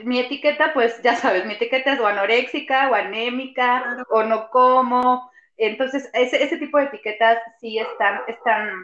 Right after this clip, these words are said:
Speaker 1: me molestan, que empecemos a, a, y te digo, yo también lo he hecho, yo también lo hago,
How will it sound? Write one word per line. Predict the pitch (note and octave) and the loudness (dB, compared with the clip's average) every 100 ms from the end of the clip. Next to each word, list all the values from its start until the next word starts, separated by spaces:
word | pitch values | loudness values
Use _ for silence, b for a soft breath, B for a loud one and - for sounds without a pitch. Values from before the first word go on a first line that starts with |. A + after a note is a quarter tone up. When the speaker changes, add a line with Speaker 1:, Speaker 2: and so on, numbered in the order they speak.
| - - | -14 -2
Speaker 1:
me | C4+ | 2
molestan, | C#4 D4+ D#4 - - - - | 4 4 2 0 -4 -4 -8
que | A3+ | -6
empecemos | A3 A#3 A#3 B3+ B3+ | -4 -4 -4 -6 -4
a, | G3+ F3 - | -2 -2 -4
a, | F3+ F3 E3+ B3 | -2 2 0 0
y | |
te | B3 B3+ | 0 2
digo, | B3 F3+ - - - | 2 0 -2 -8 -2
yo | E4+ | 2
también | D#4+ C#4 | 2 4
lo | G#3+ | 4
he | G3 | 4
hecho, | - A#3+ | 2 -2
yo | A3+ | 0
también | A3 G#3+ G#3 | -2 -4 0
lo | F#3 | 2
hago, | F3 F#3+ A#3+ | 4 2 -2